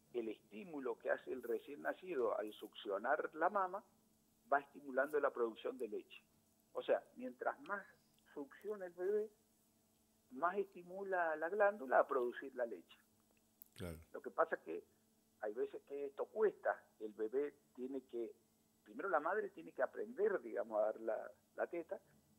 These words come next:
Speaker 1: y el bebé hay veces que también tiene que aprender a succionar y a mamar.
Speaker 2: Claro, claro.
Speaker 1: Entonces, ¿qué pasa? Muchas veces, eh, la mamá se siente presionada,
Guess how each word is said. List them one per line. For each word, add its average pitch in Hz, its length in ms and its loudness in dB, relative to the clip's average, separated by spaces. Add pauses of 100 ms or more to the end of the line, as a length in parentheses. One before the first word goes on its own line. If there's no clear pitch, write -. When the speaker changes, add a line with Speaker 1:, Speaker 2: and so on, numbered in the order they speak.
Speaker 1:
y 185 100 0
el 185 60 2
bebé 208 360 0 (240)
hay 147 140 2
veces 165 260 -8
que 147 220 -10 (100)
también 135 460 -4
tiene 180 220 -10
que 156 100 6
aprender 147 720 4 (320)
a - 220 2
succionar 123 680 0
y 165 140 -4
a 123 80 0
mamar. 143 420 -2 (300)
Speaker 2:
Claro, 101 480 0
claro. 104 440 -4 (220)
Speaker 1:
Entonces, 160 640 0 (680)
¿qué - 100 0
pasa? 107 460 4 (440)
Muchas 170 520 -2
veces, 175 380 0 (140)
eh, - 320 -12
la 117 300 0
mamá 147 460 -2
se 117 140 -4
siente 139 280 -6
presionada, 156 800 0